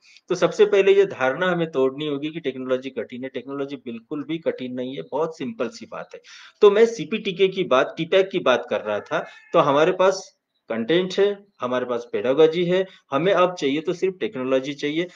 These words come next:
So, technology के बारे में मैंने अभी just आपको बताया कि जब हम smartphone का इस्तेमाल कर सकते हैं, मतलब टेक्नोलॉजी भी हमारे पास है। अब जब हम classroom में पढ़ा रहे हैं, तो हमको पृथक से content या पेडागोजी या टेक्नोलॉजी के ऊपर बात नहीं करनी, इन तीनों को integrate करना है।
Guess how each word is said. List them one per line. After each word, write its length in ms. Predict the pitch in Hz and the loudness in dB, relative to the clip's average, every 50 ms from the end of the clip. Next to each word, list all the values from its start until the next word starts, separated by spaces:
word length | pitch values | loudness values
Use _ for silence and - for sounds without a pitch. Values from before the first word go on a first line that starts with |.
| _ _ - 175 | _ _ -4 -4
So, 100 | 170 - | -2 -2
technology 500 | 165 - 143 151 151 156 147 151 156 156 | -2 -4 -2 -2 0 0 0 -2 -2 -4
के 100 | - 156 | -4 0
बारे 220 | 143 143 139 143 | 0 0 0 0
में 100 | 143 147 | -2 -4
मैंने 160 | 143 143 143 | -4 -2 -2
अभी 180 | 139 131 135 131 | -2 -4 -4 -6
just 320 | - - 156 180 - - | -4 -2 -2 -2 0 -2
आपको 260 | 156 151 - - 175 | -2 -2 -2 -4 -4
बताया 360 | 160 147 143 143 156 151 160 165 | -4 -4 -4 -2 0 0 0 0
कि 200 | 165 180 170 151 143 | -2 -2 -4 -2 0
जब 180 | 151 151 151 156 | 0 -2 0 -2
हम 120 | 165 185 | -4 -6
smartphone 560 | 180 - - 123 117 131 131 - - 175 175 | -6 -10 -8 -4 -4 -4 -4 -4 -4 -4 -2
का 100 | 175 175 | 0 -2
इस्तेमाल 360 | 170 - - 160 156 156 151 151 | -2 -2 -2 -4 -2 -2 -4 -2
कर 160 | - 147 139 | -2 -2 -2
सकते 320 | 139 - 139 139 - 170 | -2 -4 -6 -6 -6 -6
हैं, 80 | 160 151 | -6 -6
मतलब 220 | 135 165 175 180 - | -6 -6 -8 -6 -6
टेक्नोलॉजी 560 | 120 113 - 147 156 160 147 135 127 - 139 | -6 -6 -4 -4 -4 -2 0 -2 -2 -2 -4
भी 120 | 147 214 214 | 0 2 2
हमारे 280 | 170 131 127 117 110 | 4 4 2 0 0
पास 280 | - - 98 92 - - | -2 -4 -6 -10 -10 -16
है। 60 | _ - - - - - - - _ _ _ - 170 | _ -20 -20 -20 -20 -20 -20 -20 _ _ _ 4 6
अब 160 | 208 202 175 165 | 6 6 6 4
जब 180 | 202 214 175 | 4 4 4
हम 160 | 185 226 233 | 2 0 0
classroom 460 | 233 - 151 147 147 - 196 196 202 196 | 0 2 2 2 2 0 0 0 0 2
में 120 | 208 208 | 2 2
पढ़ा 340 | 208 - 143 123 131 135 139 | 2 2 2 4 4 2 4
रहे 140 | 135 131 113 | 4 4 2
हैं, 100 | 98 - - _ _ _ | 2 0 -6 _ _ _
तो 60 | 165 | 0
हमको 220 | 165 185 185 220 - | 0 2 2 2 0
पृथक 440 | - - 147 143 - 196 196 190 | 0 -2 -6 -4 0 0 -2 -2
से 160 | - - 226 220 | 0 0 0 2
content 520 | 220 170 143 147 143 - 180 190 196 185 | 2 2 0 0 -2 -2 0 0 0 2
या 120 | 190 185 | 2 0
पेडागोजी 580 | 180 - 147 135 143 156 160 170 175 170 175 190 | 2 2 2 2 4 2 4 4 2 2 2 0
या 40 | 190 | -2
टेक्नोलॉजी 600 | 180 - 127 - 165 160 160 160 160 156 165 170 | 0 -2 -6 -6 -4 -2 0 0 0 0 -2 -2
के 100 | 170 180 | 0 0
ऊपर 200 | 170 170 175 165 | 0 0 0 0
बात 260 | - 156 151 156 156 - | 2 2 2 2 2 -2
नहीं 100 | 180 175 | -6 -4
करनी, 300 | 170 - 123 113 117 127 | 0 0 0 0 0 -2
इन 120 | 160 175 170 | -6 -6 -4
तीनों 220 | 180 190 190 214 | -4 -4 -2 4
को 120 | - 233 | 6 6
integrate 540 | 208 156 139 135 180 190 175 175 180 180 175 | 6 6 4 2 2 2 4 4 4 4 4
करना 300 | - 147 120 113 107 104 | 2 0 0 0 -2 -6
है। 120 | 98 95 | -10 -10